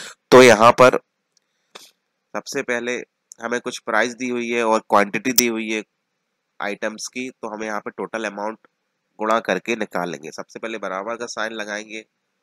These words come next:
और प्राइस वाले सेल को सिलेक्ट करेंगे। अब यहाँ पर मल्टीप्लिकेशन करने के लिए हमें स्टार का यूज़ करना होगा, तो स्टार लगाएंगे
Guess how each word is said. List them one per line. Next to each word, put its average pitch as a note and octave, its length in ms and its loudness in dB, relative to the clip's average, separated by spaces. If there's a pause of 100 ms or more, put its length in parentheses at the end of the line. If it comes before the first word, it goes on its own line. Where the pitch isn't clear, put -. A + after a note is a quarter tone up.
(140)
और G#2 180 -10
प्राइस A2+ 260 -8
वाले G#2+ 280 -6
सेल G2 260 -10
को C3 100 -18
सिलेक्ट A2 320 -10
करेंगे। - 340 -20 (500)
अब A#2+ 140 -2
यहाँ B2 300 6
पर C3 220 4 (840)
मल्टीप्लिकेशन B2 1500 -10
करने A#2+ 300 -10
के B2 120 -8
लिए A#2 260 -2
हमें A#2 300 -2 (340)
स्टार A#2 340 2
का A#2+ 120 -2
यूज़ A2 240 -4
करना F2 300 -8
होगा, C#2+ 300 -14 (840)
तो G2 60 -10
स्टार A#2 320 -6
लगाएंगे A#2 580 -6